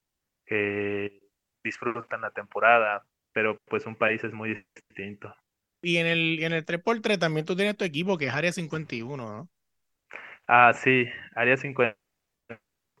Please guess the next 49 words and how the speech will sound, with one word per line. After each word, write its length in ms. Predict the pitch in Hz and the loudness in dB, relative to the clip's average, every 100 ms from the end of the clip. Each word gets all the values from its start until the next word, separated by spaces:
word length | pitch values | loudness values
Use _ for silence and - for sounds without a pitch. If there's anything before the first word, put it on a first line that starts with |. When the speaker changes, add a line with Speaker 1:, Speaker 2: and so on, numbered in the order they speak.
| _ | _
Speaker 1:
Nosotros 280 | 104 95 - | -4 -4 -8
como 240 | - 104 | -6 -4
mexicanos 460 | 98 101 - 101 104 | -4 -8 -4 -2 -2
que 120 | - | -8
se 120 | 101 | -8
quieren 180 | - 104 | -6 -4
dedicar 300 | 98 - 101 | -4 0 0
a 80 | 95 | 0
este, 340 | 95 92 - 98 | -2 -10 -14 -8
quieren, 220 | - 98 98 _ _ _ - | -6 -6 -8 _ _ _ -4
pues, 160 | - 107 | -2 0
es 60 | 113 | 0
una 100 | 113 | -2
oportunidad 340 | - - 101 | -2 -2 0
para 220 | 107 104 | 2 2
todos 220 | - 104 | 0 -4
el, 160 | 101 - _ _ _ _ | -6 -8 _ _ _ _
el 100 | - | -6
decir, 320 | 104 110 110 - | -4 -2 -4 -2
pues, 120 | 107 | -4
yo 80 | 117 | 2
quiero 160 | 117 | 0
salir 220 | - 110 | 2 -2
del 100 | 113 | -2
país, 320 | - 98 107 - | -2 -2 -2 -4
quiero 220 | 110 107 | -4 -4
jugar, 560 | 107 101 104 104 107 | -4 0 4 4 2
quiero, 480 | - 104 107 104 - - _ _ _ _ | -2 0 0 -2 -6 -18 _ _ _ _
quiero 300 | - 110 110 | 0 4 4
mejorar, 600 | 110 104 110 104 101 104 | 2 0 2 4 2 0
quiero 460 | - 107 110 107 107 | -4 -2 0 0 -2
sentirme 920 | - 104 107 107 107 107 104 101 - - _ - | -6 -8 -6 -2 0 2 2 -2 -6 -14 _ 4
alguien 400 | 110 113 113 104 | 6 6 0 -4
importante 560 | 101 101 - 107 104 | -6 -4 0 -2 -2
o 80 | 98 | -4
quiero, 340 | - 107 104 | -2 0 0
o 80 | 98 | -2
quiero 180 | - 113 | 0 0
ser 220 | - 113 | 2 2
alguien 240 | 104 110 107 | 2 0 -6
importante, 480 | 101 - 104 104 | -8 -6 -4 -4
pues, 180 | 107 104 | -4 -6
para 220 | - 104 | -4 -4
nosotros 380 | 104 - - 110 | -4 -8 -10 -6
también 240 | 104 104 107 | -6 -6 -8
es 100 | 110 | -8
una 140 | 107 | -8
oportunidad 680 | 107 - - 104 101 101 - | -6 -8 -8 -6 -2 -2 -4
porque 420 | 120 - 104 - | -8 -4 -4 -4